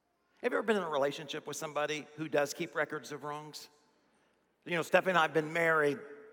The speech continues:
for a long time, thirty-three years,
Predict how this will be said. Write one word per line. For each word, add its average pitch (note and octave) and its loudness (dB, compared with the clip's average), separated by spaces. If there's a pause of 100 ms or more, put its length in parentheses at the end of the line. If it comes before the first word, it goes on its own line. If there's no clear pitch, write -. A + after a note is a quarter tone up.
(720)
for D#3 -8
a C#3 0
long C3 0
time, B2 -4 (460)
thirty-three D#3 -4
years, - -6